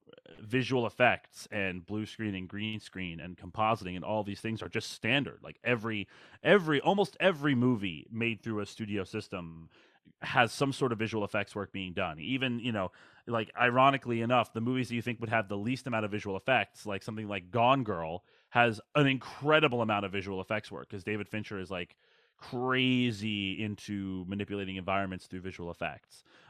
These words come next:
Um, and not even in obvious ways, like the Winklevoss twins and Social Network. Like,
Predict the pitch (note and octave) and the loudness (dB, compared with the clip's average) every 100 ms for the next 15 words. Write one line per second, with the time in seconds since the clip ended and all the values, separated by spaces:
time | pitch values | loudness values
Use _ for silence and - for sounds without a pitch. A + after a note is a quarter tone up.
0 | - F#2+ F2 E2 E2 A#2 A#2+ C3+ C#3+ C3+ | -4 0 0 -2 -6 0 6 8 8 4
1 | B2+ A2+ A2+ G#2+ A2+ - F#2+ F#2 F#2+ - | 2 4 2 2 -2 -4 -6 -6 -8 -8
2 | F#2+ G#2+ G2 F2+ - G2 F2+ E2+ A2 A2 | -6 -6 -4 -4 -6 -10 -10 -4 -2 -2
3 | F#2 - - - F#2 - | -8 -10 -14 -8 -8 -8